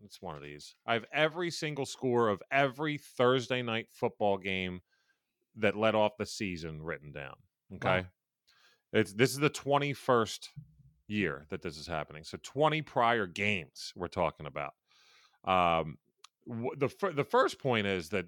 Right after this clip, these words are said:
Speaker 1: a lot of 'em are heavy scoring games. Like,
Speaker 2: Yeah.
Speaker 1: you, you think about, "Oh, well, the teams are,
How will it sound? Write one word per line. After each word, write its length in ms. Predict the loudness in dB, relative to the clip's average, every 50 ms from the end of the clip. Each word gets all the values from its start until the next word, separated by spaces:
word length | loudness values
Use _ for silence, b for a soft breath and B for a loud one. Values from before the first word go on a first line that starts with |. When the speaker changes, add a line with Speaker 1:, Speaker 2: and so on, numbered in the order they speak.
| -8 -14 -12
Speaker 1:
a 120 | -10 -8
lot 260 | -4 0 4 4 4
of 80 | 4 2
'em 140 | -2 -2 -2
are 80 | -2
heavy 760 | -4 -6 -8 -8 -4 0 2 4 4 4 2 2 -2 -10 -10
scoring 520 | -8 -10 -8 -4 -2 -2 -2 -2 -4 -6 -6
games. 400 | -4 -4 -4 -4 -8 -12 -4 0
Like, 220 | 2 2 2 0 -4
Speaker 2:
Yeah. 100 | -10 -10 B B B B B B
Speaker 1:
you, 160 | 0 0 2
you 140 | 2 0 0
think 220 | 0 0 -2 -2 -2
about, 260 | 0 2 2 4 4
"Oh, 140 | 4 4 4
well, 100 | 4 2
the 60 | 0
teams 300 | -2 -4 -4 -4 -2 0
are, 180 | 0 0 0